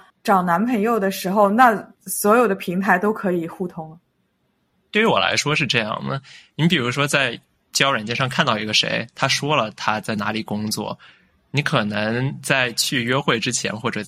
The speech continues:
Speaker 2: 想要起话头之前，你可以查一查对方的名字，你可以查一查对方的岗位。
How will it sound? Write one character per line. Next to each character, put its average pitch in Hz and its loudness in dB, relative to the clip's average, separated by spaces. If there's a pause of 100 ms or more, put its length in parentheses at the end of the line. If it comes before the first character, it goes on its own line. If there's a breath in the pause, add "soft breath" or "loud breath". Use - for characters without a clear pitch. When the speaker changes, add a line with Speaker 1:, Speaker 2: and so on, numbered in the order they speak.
Speaker 2:
想 110 -4
要 113 0
起 - 0
话 123 2
头 107 -10
之 123 -4
前， - -4 (260 loud breath)
你 - -8
可 147 -4
以 143 0
查 110 2
一 170 2
查 110 -2
对 107 -6
方 110 0
的 107 -2
名 104 -6
字， 113 -4 (180)
你 123 -8
可 120 0
以 131 2
查 120 0
一 143 0
查 120 -2
对 110 -4
方 110 -4
的 113 -2 (140)
岗 101 -2
位。 107 -2